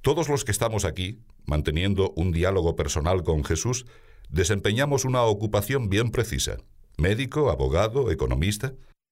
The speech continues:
Pensad un poco en los colegas vuestros que destacan por su prestigio profesional, por su honradez, por su servicio abnegado. ¿No dedican muchas horas en la jornada y aun en la noche a esa tarea?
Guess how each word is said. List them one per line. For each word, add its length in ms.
Pensad 360
un 160
poco 280
en 100
los 160
colegas 420
vuestros 480
que 140
destacan 580
por 220
su 100
prestigio 480
profesional, 640
por 180
su 180
honradez, 640
por 160
su 120
servicio 460
abnegado. 540
¿No 220
dedican 460
muchas 340
horas 260
en 80
la 80
jornada 580
y 140
aun 200
en 140
la 80
noche 420
a 120
esa 240
tarea? 340